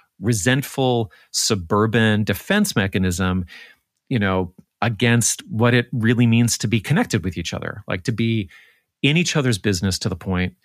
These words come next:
that you have to care. So I didn't grow up, however, in the annex. I grew up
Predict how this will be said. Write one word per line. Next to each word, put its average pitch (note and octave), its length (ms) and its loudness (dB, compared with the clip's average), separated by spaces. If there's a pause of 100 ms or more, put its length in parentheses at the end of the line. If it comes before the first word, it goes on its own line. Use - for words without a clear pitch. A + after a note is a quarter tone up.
(220)
that F#2 260 -4 (220)
you A#2 160 -2
have D3 340 -2
to - 100 -2
care. - 440 -10 (880)
So C#3+ 480 0 (720)
I F#3+ 260 4
didn't D#3 340 2
grow C#3 260 4
up, G#3 240 2 (360)
however, F2 560 -2 (160)
in G#2+ 160 2
the F#2+ 140 0
annex. D#2 500 -4 (760)
I D3 180 2
grew E3 300 2
up B2 300 2